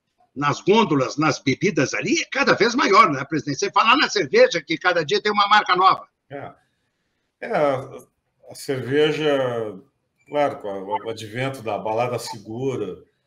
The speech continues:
Speaker 2: as pessoas tiveram mais receio, né? Não,
Speaker 1: Verdade.
Speaker 2: não, um cuidado maior de, de beber fora e dirigir. Mas o refrigerante, contrariando todas as tendências, o refrigerante foi a,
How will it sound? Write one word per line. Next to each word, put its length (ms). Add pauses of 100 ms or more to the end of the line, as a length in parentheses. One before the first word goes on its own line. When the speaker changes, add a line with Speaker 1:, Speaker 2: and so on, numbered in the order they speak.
(420)
Speaker 2:
as 120
pessoas 480
tiveram 480
mais 260
receio, 640
né? 360 (100)
Não, 180 (400)
Speaker 1:
Verdade. 320 (320)
Speaker 2:
não, 100
um 40
cuidado 460
maior 480
de, 340 (720)
de 120
beber 640
fora 520
e 40
dirigir. 680 (380)
Mas 240
o 380
refrigerante, 920
contrariando 760
todas 380
as 140
tendências, 1000 (720)
o 80
refrigerante 640
foi 260
a, 180